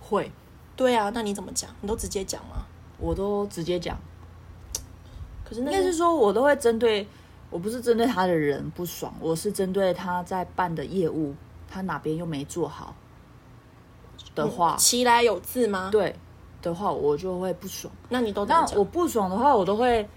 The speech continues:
Speaker 1: 提出一些反问。我说，例如说，“你这样做好吗？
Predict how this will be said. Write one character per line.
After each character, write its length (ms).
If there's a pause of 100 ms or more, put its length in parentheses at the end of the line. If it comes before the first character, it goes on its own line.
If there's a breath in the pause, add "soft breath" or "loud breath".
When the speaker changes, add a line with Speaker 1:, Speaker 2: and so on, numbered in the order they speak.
(260 loud breath)
Speaker 1:
提 160
出 220
一 60
些 520 (640)
反 320
问。 200 (220)
我 60
说， 180 (440 loud breath)
例 140
如 140
说 280 (120)
，“你 120
这 80
样 100
做 160
好 220
吗？ 320